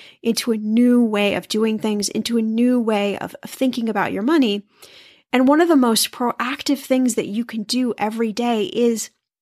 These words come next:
set a little goal for yourself. Could be a tiny little thing. Maybe you just wanna look at whatever interest rates on your credit card. Maybe you wanna push yourself to call that lender, see if you can get a lower interest rate. Maybe it's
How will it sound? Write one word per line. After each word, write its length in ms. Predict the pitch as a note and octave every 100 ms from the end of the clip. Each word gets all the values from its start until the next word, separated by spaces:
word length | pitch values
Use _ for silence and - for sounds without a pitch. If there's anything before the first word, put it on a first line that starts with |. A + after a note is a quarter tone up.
| _ _ _ _ _ _
set 300 | - - C#4+
a 60 | F4+
little 280 | E4 D#4+ D4+
goal 260 | A3+ A#3+
for 180 | C#4+ A3
yourself. 580 | F3+ F#3 - - - - _ _ _ -
Could 160 | D4+
be 160 | C#4+ D#4
a 40 |
tiny 460 | D4+ - C4 D4 C#4+
little 220 | B3+ A#3+
thing. 420 | A3+ C#4 A#3 E3+ - _ _ _ -
Maybe 200 | A3+ C4
you 160 | C#4
just 260 | B3+ C#4 -
wanna 200 | B3+ B3+
look 200 | A#3 A#3
at 140 | A#3+ _ _ _ _ -
whatever 300 | A#3 B3+ A#3+
interest 340 | C4+ C4+ B3+ -
rates 240 | A3+ G#3+
on 140 | G#3+ G#3
your 120 | G3
credit 280 | - G#3+ G3+
card. 260 | F#3 E3+
Maybe 200 | G3 A3
you 120 | C#4
wanna 200 | C4+ C4
push 360 | B3 - C#4 -
yourself 420 | C4+ - A#3+ A3
to 100 | -
call 240 | - A3 A3
that 220 | A3 -
lender, 460 | G#3 A3+ G#3+ F3+ - - _ _
see 280 | - - B3+
if 100 | B3+
you 80 | B3
can 200 | A#3+ G#3+
get 200 | A3+ B3
a 60 |
lower 280 | G3 G3 F3+
interest 420 | - F#3+ F#3+ -
rate. 260 | F#3 E3 - _ _ _ _ _
Maybe 460 | G#3 B3 C4 C#4 -
it's 340 | B3+ B3 -